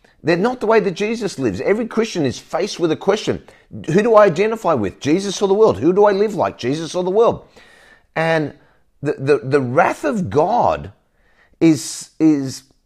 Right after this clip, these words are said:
coming upon the sons of disobedience. You, you don't want to be a part of this. These sins invite the wrath of God because the world does not love this kind of sinful lifestyle,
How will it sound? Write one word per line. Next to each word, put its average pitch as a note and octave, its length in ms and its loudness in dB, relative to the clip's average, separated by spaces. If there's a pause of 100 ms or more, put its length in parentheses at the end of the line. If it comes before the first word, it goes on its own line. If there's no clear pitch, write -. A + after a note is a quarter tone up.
(200)
coming A#3 380 -4
upon F#3+ 420 0
the C3 100 0
sons F3+ 400 -6
of C3 120 -2
disobedience. D#3 760 0
You, G3 220 -6
you A3 140 -2
don't B3 280 0
want B3+ 180 0
to A#3+ 60 -2
be A3 140 2
a - 40 6
part - 280 2
of C4 100 -2
this. F#2+ 300 -8 (440)
These A3 400 2
sins G#3 520 -2
invite C3+ 720 0
the F3 80 -2
wrath C#3 300 0
of G2 140 -4
God F2+ 280 -2 (380)
because C#3 240 0
the B2+ 100 -2
world E3+ 340 4
does C3 180 -4
not B2+ 360 -4
love B2 420 -2
this A2 200 -4
kind A#2 340 -4
of F#2+ 120 -4
sinful B2+ 600 -4
lifestyle, A#2+ 800 -4